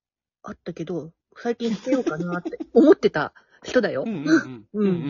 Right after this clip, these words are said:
Speaker 2: ん。
Speaker 1: 恋、この年で恋心もちょっと、あれかなと思ってたけど。
Speaker 2: いや、あの、俺の中では年齢不詳なんですけどね。
Speaker 1: うん。<laughs> 私はね。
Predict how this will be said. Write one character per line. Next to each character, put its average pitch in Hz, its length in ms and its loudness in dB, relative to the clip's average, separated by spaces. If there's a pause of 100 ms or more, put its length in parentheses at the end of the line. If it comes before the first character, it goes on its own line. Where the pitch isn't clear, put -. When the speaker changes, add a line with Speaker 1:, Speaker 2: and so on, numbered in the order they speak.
(400)
Speaker 2:
ん。 98 120 -16 (640)
Speaker 1:
恋、 254 220 2 (340)
こ 302 140 4
の 466 100 10
年 - 220 0
で 330 100 2
恋 226 180 -2
心 226 320 0
も 160 120 -6
ち 170 100 -6
ょ - 20 0
っ 180 120 -8
と、 156 320 -10 (480)
あ 175 80 -4
れ 185 100 -4
か 208 120 -6
な 196 160 -4
と - 100 -16
思 139 140 -14
っ - 20 -16
て - 120 -20
た 156 120 -18
け 175 100 -20
ど。 175 120 -20 (960)
Speaker 2:
い 151 40 2
や、 143 200 0
あ 113 100 0
の、 107 280 -6 (360)
俺 165 140 2
の 180 80 0
中 170 180 -2
で 110 80 0
は 95 100 -4
年 131 160 -4
齢 139 140 -4
不 131 120 -8
詳 127 160 -4
な 123 100 -6
ん 107 40 -10
で 98 60 -16
す - 80 -18
け - 80 -14
ど 98 80 -12
ね。 - 240 -10 (320)
Speaker 1:
う 196 60 0
ん。 - 20 2
<laughs> 254 840 2
私 214 360 2
は 180 100 2
ね。 185 240 -4